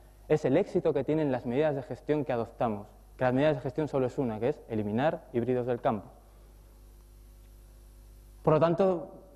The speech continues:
eh, echando un vistazo a todas estas limitaciones y necesidades,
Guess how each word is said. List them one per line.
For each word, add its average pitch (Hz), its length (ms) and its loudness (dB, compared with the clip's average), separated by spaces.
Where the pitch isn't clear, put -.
eh, 127 260 -2
echando 147 280 2
un 147 100 4
vistazo 147 420 0
a 135 60 4
todas 143 260 2
estas 139 300 -2
limitaciones 135 720 -2
y 139 40 -2
necesidades, 139 760 2